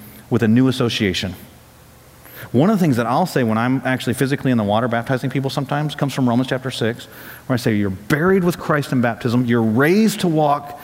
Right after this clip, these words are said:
in a new way of life." What people are doing when they're getting baptized, and if you want to be, we're gonna do baptisms on Easter Sunday. If you haven't been baptized and you want to be baptized, go to the information table, email our office. We'd love to, to baptize you if you're interested in that, or if your kids are interested in that. We've got a class for them, all that.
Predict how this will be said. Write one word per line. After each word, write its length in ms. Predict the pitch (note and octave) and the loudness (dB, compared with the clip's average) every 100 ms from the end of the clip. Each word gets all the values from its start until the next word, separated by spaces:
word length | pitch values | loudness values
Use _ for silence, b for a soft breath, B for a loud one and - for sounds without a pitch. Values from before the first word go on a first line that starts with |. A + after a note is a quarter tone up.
| B B | B B
in 120 | C3+ | 2
a 40 | B2 | 4
new 260 | C3+ D3 | 4 4
way 180 | C#3 C3+ | 4 2
of 140 | A2+ | 2
life." 480 | A2 G2 F2 - - - B B B B C3+ | 2 0 -2 -10 -14 -16 B B B B -2
What 200 | D3 D3 | 0 2
people 320 | F#3 G3+ G#3 | 0 2 2
are 100 | E3 | 0
doing 340 | A#2 E3+ A#3 | 2 2 4
when 120 | G3+ D#3+ | 2 2
they're 100 | C#3+ | 0
getting 260 | C#3 A#2+ | 2 0
baptized, 800 | A#2+ D#3+ F#3 - F#2 F#2 C3+ - | 2 0 -2 -4 -2 -2 -4 -4
and 120 | B2 | -2
if 60 | A#2 | 0
you 60 | D3+ | 0
want 120 | F#3 | 2
to 80 | D3 | 0
be, 60 | |
we're 140 | B2 D3+ | 0 0
gonna 120 | F3 | 2
do 100 | D3+ | 2
baptisms 340 | C#3+ D3 C3+ | 0 0 0
on 160 | C3 A#2+ | 0 0
Easter 260 | C3 - C3+ | -2 -2 -2
Sunday. 260 | C3 G#2 | 0 0
If 100 | G2 | -2
you 60 | G#2 | -2
haven't 240 | A2 A#2+ | -2 -2
been 100 | B2 | -2
baptized 440 | B2 A2 G#2+ G#2 B B B | -2 -2 -2 -4 B B B
and 60 | A2 | -2
you 80 | G#2+ | 0
want 120 | A2 | 0
to 40 | |
be 100 | B2 | 0
baptized, 480 | A2+ G#2 A2 G#2+ - | -2 -2 -2 -2 -2
go 100 | A#2 | 0
to 60 | A#2+ | 0
the 60 | |
information 440 | B2 B2 A#2 A2 A2+ | 0 0 0 -2 -4
table, 360 | A#2 A2+ A2+ B B B B - | -2 0 -2 B B B B -2
email 260 | B2 C3 B2+ | 2 4 4
our 120 | A#2 | 2
office. 400 | A2 G#2 A2 - | 0 0 -4 -2
We'd 100 | A#2 | 0
love 180 | A2+ A2 | 2 2
to, 80 | A2+ | -2
to 200 | - A2 | -2 -2
baptize 420 | G2+ - G#2 F#2+ | 0 0 -4 -2
you 40 | |
if 100 | G2+ | -4
you're 100 | A2+ | -2
interested 260 | A2+ - A2+ | -4 -2 -2
in 40 | |
that, 140 | G#2 G#2 | 0 0
or 20 | |
if 80 | - | -4
your 100 | F#2+ | -4
kids 200 | A#2 G#2 | -2 -2
are 20 | |
interested 240 | G2+ - | -4 -4
in 60 | G#2+ | -2
that. 120 | G#2 | -2
We've 120 | G2+ | 0
got 100 | F#2+ | -2
a 40 | E2+ | -2
class 280 | - G#2 - | -4 -4 -4
for 80 | |
them, 240 | G2+ G2+ G2 | -4 -2 -2
all 140 | G2 | -2
that. 120 | E2+ | -4